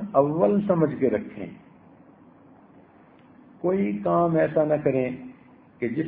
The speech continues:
سے شیطان خوش ہو جائے اور رحمان ناراض ہو جائے، اس لیے کہ یہ قیامت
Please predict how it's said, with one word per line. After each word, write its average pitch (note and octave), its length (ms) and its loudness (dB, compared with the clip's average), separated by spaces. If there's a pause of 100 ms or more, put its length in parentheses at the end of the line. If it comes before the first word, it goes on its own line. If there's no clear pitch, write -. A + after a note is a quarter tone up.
سے D#3 80 -2
شیطان C3 640 0
خوش D3+ 220 -6
ہو F3 100 0
جائے F3 420 4 (520)
اور C3+ 160 0
رحمان A#2+ 720 0
ناراض G2 420 0
ہو E2+ 140 -12
جائے، E2+ 140 -16 (1400)
اس D3+ 220 -6
لیے D#3+ 380 2
کہ D#3 160 -2
یہ C3 260 0
قیامت C3+ 300 0